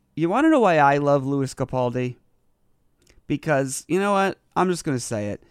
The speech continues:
He looks like if you were like, "Who's this fucking busboy?" <laughs> And yet, he's talented as shit.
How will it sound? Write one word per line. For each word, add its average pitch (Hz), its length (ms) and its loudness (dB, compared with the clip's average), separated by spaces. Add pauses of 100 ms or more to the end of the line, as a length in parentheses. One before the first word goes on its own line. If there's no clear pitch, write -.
(280)
He 214 180 -6
looks 277 320 -4
like 175 240 0
if 151 140 -6
you 160 140 0
were 156 120 0
like, 135 320 2 (180)
"Who's 202 280 -2
this 220 240 0
fucking 165 440 0
busboy?" 113 640 -2 (300)
<laughs> - 580 -16
And 196 360 0
yet, 233 320 2 (1300)
he's 254 320 4
talented 277 540 2
as 175 100 -2
shit. - 320 0